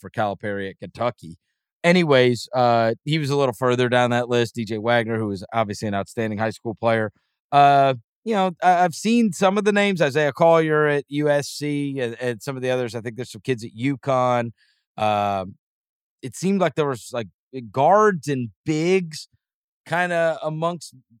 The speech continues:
most of the, like, very, very early rankings or mocks that I've looked at. Is there anybody that you think, um, you know,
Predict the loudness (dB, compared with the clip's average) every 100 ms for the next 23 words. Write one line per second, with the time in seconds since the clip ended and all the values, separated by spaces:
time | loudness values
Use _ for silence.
0 | _ 0 0 0 -4 0 0 2 0 -4
1 | -6 2 4 4 0 -2 -2 0 2 2
2 | 0 -2 -2 -2 -4 -10 -10 -10 -6 -4
3 | -4 -4 -4 -2 -4 -2 2 2 2 -4
4 | -2 0 2 4 4 4 2 -4 _ _
5 | _ _ _ 0 0 0 -4 0 0 0
6 | -2 -2 4 6 6 2 -4 -14 _ _
7 | _ -2 -2